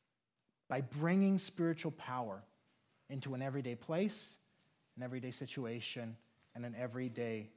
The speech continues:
relationship. I know this feels out there for some of us. This feels like a stretch. This feels like a risk.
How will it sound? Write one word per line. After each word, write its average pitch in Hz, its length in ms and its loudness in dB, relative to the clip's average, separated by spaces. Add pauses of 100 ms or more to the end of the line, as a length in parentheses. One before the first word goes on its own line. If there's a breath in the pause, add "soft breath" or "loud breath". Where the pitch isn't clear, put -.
(100)
relationship. 107 720 -4 (2000)
I 214 100 2
know 247 220 12
this 240 160 8
feels 220 280 10
out 208 300 12
there 214 160 12
for 190 160 4
some 202 260 6
of 165 120 6
us. 123 260 0 (300 soft breath)
This 196 120 4
feels 240 240 10
like 240 200 10
a 240 80 8
stretch. - 640 8 (220 soft breath)
This 202 180 6
feels 247 340 12
like 240 220 8
a 240 80 10
risk. 220 640 8